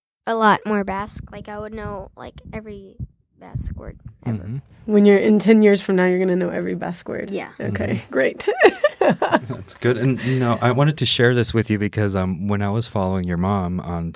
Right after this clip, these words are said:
Speaker 2: on social networks, because
Speaker 1: Yeah.
Speaker 2: I was thinking about coming to Donostia,
Speaker 1: Uh-huh.
Speaker 2: it struck me only about four months ago that there was another layer of my interest, which is I was moved when I was two and a half to Mexico.
Speaker 1: Yeah.
Speaker 3: Hmm.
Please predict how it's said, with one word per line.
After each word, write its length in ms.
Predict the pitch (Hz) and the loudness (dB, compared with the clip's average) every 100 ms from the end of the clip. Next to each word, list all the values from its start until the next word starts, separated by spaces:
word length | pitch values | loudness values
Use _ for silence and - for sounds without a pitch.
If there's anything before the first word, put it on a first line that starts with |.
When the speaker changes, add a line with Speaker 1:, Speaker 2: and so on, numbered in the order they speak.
| - | -8
Speaker 2:
on 140 | 90 | -6
social 380 | 82 98 - 92 | -2 -4 -2 -4
networks, 500 | 90 90 90 82 - | -4 -6 -8 -10 -10
because 240 | 80 82 | -8 -6
Speaker 1:
Yeah. 60 | 80 | -4
Speaker 2:
I 20 | |
was 200 | 80 80 | -4 -6
thinking 300 | - 90 87 | -6 -6 -6
about 120 | 80 | -8
coming 200 | - 85 - | -8 -12 -10
to 80 | |
Donostia, 500 | 76 71 92 117 220 | -10 -6 -6 -6 -8
Speaker 1:
Uh-huh. 120 | 208 220 - _ _ _ _ _ _ _ | -10 -12 -16 _ _ _ _ _ _ _
Speaker 2:
it 140 | - - | -14 -8
struck 420 | - - 139 - | -4 0 0 0
me 180 | 196 165 - | 0 0 0
only 340 | 160 202 233 | 0 2 2
about 320 | 214 165 151 | 2 0 -2
four 260 | - 135 135 | -4 -2 0
months 380 | 117 117 135 - | 2 0 0 -2
ago 220 | 87 90 | -2 0
that 140 | 90 | -2
there 100 | - | -2
was 140 | 90 90 | -4 -2
another 580 | 95 101 104 101 90 82 | 0 2 4 4 2 -2
layer 640 | 90 95 104 113 90 85 | -2 0 4 4 4 0
of 180 | 78 87 | -4 -4
my 200 | 92 90 | -2 0
interest, 480 | 92 110 - 87 - | 0 -2 -2 -4 -4
which 180 | 90 - | -6 -6
is 160 | 87 85 | -6 -6
I 420 | 104 104 113 90 92 | -2 0 0 -2 -6
was 220 | 92 82 | -6 -6
moved 420 | 90 123 101 107 | 0 2 2 -2
when 100 | 92 87 | -4 -4
I 40 | |
was 120 | 85 | -6
two 160 | - 98 | -8 -6
and 100 | 87 | -6
a 40 | |
half 400 | 80 98 90 - _ | -6 -6 -8 -12 _
to 100 | - | -8
Mexico. 600 | 107 131 - 92 - 76 - - - | -6 -6 -6 -10 -10 -14 -16 -20 -12
Speaker 1:
Yeah. 240 | 196 170 | -8 -4
Speaker 3:
Hmm. 120 | 180 | -4